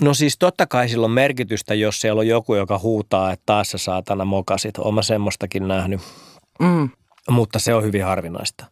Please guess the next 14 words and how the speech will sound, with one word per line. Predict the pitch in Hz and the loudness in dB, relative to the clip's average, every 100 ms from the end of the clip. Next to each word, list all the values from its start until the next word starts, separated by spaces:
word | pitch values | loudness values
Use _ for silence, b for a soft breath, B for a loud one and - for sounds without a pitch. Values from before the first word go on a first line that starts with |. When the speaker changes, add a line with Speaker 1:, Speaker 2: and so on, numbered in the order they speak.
| _ - | _ -4
Speaker 2:
Mm, | 151 131 _ | -2 -2 _
onneksi. | 131 135 131 135 - - | -2 0 0 -4 -14 -12
Speaker 1:
Y-, | - - | -10 -4
joo, | 110 101 110 117 123 120 - | 0 4 4 4 4 2 -2
y-, | - - - - | -10 -14 -14 -12
yleensä | 123 123 131 156 131 | -6 0 2 2 -2
se | - 117 | -6 -4
kääntyy | 117 107 107 110 107 | 0 0 -2 -4 -2
melkein, | 104 104 104 - 104 101 | 0 -2 -2 -2 0 -2
niin | 101 101 | -4 -6
kuin | 107 | -2
mä | 107 113 | 0 0
nyt | 113 113 | 0 -2
oon | 104 | -2